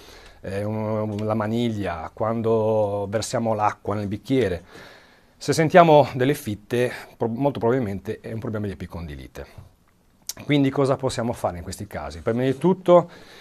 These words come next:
eh, fare degli impacchi di ghiaccio, tipo di quindici minuti da ripetere cinque sei volte al giorno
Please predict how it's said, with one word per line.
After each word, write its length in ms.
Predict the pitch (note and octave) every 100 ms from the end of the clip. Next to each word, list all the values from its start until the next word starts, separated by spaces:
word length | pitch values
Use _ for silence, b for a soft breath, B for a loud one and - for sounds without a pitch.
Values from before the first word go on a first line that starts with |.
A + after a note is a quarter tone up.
| b b
eh, 400 | - G#2+ G#2 G#2+
fare 220 | G#2 C3
degli 120 | A#2+ A#2+
impacchi 420 | A#2 C3 B2+ A2+
di 120 | A2
ghiaccio, 1000 | A2+ G#2+ - - C#3+ D3 A2 G2+ F2+ E2 D#2 - _
tipo 240 | - -
di 180 | F#2+ E2+ - _ -
quindici 340 | A#2+ A2+ B2+
minuti 360 | A#2+ A#2+ A#2+ G#2+
da 100 | G2
ripetere 440 | F#2+ G#2+ G2+ G2
cinque 320 | - A2 G2
sei 140 | F#2+ F#2+
volte 760 | G2 F2+ D#2+ E2+ D#2+ D2+ D2+
al 160 | E2 G#2+
giorno 540 | A2+ F#2+ G2 C3+